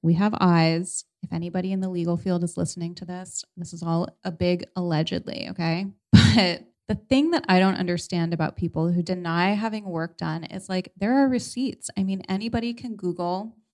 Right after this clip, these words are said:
for example, Kim Kardashian before or Kim Kardashian young or Kim Kardashian twenty ten or whatever. I'm using her as an example because of this question, but the same thing goes for other deniers. Hailey Bieber, for one,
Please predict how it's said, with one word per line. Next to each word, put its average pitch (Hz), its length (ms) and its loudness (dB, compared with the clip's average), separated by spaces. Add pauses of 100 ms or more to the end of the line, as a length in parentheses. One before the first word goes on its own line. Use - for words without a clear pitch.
(180)
for 185 140 -2
example, 165 480 0
Kim 190 280 -2
Kardashian 175 580 -4
before 165 500 -4
or 170 140 -10
Kim 196 260 -12
Kardashian 170 680 -6
young 160 360 -8
or 175 100 -12
Kim 208 220 -16
Kardashian 170 560 -4
twenty 170 300 -10
ten 165 280 -8
or 170 60 -12
whatever. 160 300 -6
I'm 175 160 -8
using 175 300 -2
her 170 200 -8
as 165 100 -8
an 170 80 -14
example 165 500 -10
because 180 280 -12
of 170 100 -18
this 170 160 -10
question, 240 500 -6
but 214 140 -6
the - 80 -14
same 185 240 -6
thing 185 200 -6
goes 160 260 -6
for - 180 -10
other 175 380 0
deniers. 185 760 2
Hailey 185 260 2
Bieber, 170 380 0
for 190 140 -10
one, 175 320 -6